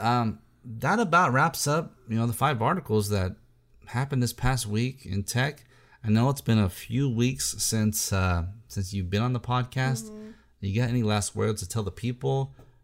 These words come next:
Speaker 1: Um, you, you know, with Thanksgiving coming up, Christmas coming up, you got anything
Speaker 2: Mm-hmm.
Speaker 1: to say?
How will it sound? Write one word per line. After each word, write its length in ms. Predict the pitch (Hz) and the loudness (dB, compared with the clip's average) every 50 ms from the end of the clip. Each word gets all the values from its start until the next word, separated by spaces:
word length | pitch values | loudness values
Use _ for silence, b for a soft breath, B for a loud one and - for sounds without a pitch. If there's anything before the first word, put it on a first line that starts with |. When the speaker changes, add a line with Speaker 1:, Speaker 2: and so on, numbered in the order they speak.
| _ | _
Speaker 1:
Um, 300 | - 90 85 85 85 - - | -6 -4 -2 -2 -2 -4 -4
you, 160 | - 101 104 | -4 -4 -4
you 160 | 76 98 98 | -2 -2 -2
know, 100 | 90 85 | -2 -2
with 200 | 90 92 95 92 | -2 -4 -6 -2
Thanksgiving 720 | - 110 117 117 - - 110 110 110 120 117 110 107 - - _ _ _ _ - _ | 0 0 0 0 0 0 0 2 2 2 0 -2 -4 -8 -14 _ _ _ _ -20 _
coming 300 | - 131 123 120 117 113 | -2 0 2 2 4 4
up, 360 | 117 117 117 120 117 110 - _ _ _ - - | 2 2 2 2 0 -2 -6 _ _ _ -20 -8
Christmas 320 | - - 113 - - 110 | -4 -4 -4 -2 -4 -6
coming 280 | - - 120 113 113 113 | -4 -2 0 0 2 2
up, 220 | 113 113 113 110 | 0 -2 -2 -4
you 80 | 123 117 | -4 -2
got 40 | 117 | -2
anything 260 | 117 117 117 120 123 | -2 -2 -2 -2 -2
Speaker 2:
Mm-hmm. 60 | 107 | -2
Speaker 1:
to 20 | 98 | -2
say? 320 | 90 - 123 127 139 139 | -2 0 0 0 0 -2